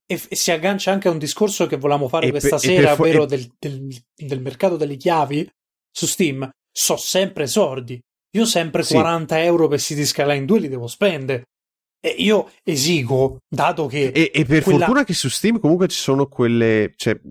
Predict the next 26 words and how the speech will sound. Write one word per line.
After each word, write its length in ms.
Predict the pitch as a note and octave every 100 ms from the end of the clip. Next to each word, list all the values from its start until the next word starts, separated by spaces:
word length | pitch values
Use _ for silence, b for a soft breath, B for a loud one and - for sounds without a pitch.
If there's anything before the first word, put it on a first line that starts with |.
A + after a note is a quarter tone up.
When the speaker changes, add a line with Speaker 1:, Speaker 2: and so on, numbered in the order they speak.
| B1+ -
Speaker 2:
devi 720 | - F#2+ A2+ A#2 G#2+ A#2+ A2+
giocare 440 | A2 A#2 C3 A#2 G#2+
meno 320 | A#2 B2+ A2
di 120 | G#2+
due 200 | A2 C3
ore. 540 | A2 G#2 G2+ G#2+ D3 - _ -
Speaker 1:
Sì, 160 | -
però 160 | D3+ D3
se 160 | D#3+ D#3
lo 140 | C3
compri 340 | C3+ B2+ B2+
lì, 280 | B2+ C#3+ A#2
se 160 | A#2+ C#3
tu 80 | C#3+
hai 40 |
comprato 360 | C3+ C3+ D3+ C#3+
la 100 | D3
chiave 300 | C3+ C#3+ C3+
te 80 | B2
la 40 |
prendi 220 | B2+ B2
in 60 | B2
quel 180 | B2 A#2+
posto. 400 | D#3 C3 - A#2+
Speaker 2:
È 140 | -
quello. 420 | - A2+ G2+ F#2+